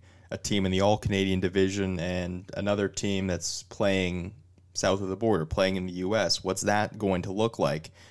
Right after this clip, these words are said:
Well, there seems to be, uh, the cro-, that cross-border trades are going to be allowed, but then you'll have to respect the quarantine periods, uh, that are set in place, whether it's ten days, whether it's two weeks, whatever it might be,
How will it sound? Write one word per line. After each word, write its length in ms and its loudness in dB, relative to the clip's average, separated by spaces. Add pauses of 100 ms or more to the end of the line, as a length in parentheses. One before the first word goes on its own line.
(180)
Well, 260 2
there 260 -2
seems 480 4
to 80 0
be, 500 2
uh, 20 0
the 120 -6
cro-, 280 0
that 160 -2
cross-border 560 2
trades 320 0
are 80 2
going 320 4
to 100 -2
be 140 4
allowed, 580 2 (340)
but 120 -4
then 160 4
you'll 120 -2
have 220 0
to 220 0
respect 400 -2
the 60 -8
quarantine 600 0
periods, 760 0
uh, 200 0
that 340 -4 (320)
are 120 0
set 300 2
in 160 -6
place, 520 -2
whether 200 -2
it's 160 -2
ten 240 2
days, 320 2
whether 200 0
it's 160 -6
two 180 -2
weeks, 420 -4
whatever 340 2
it 60 0
might 300 -2
be, 400 0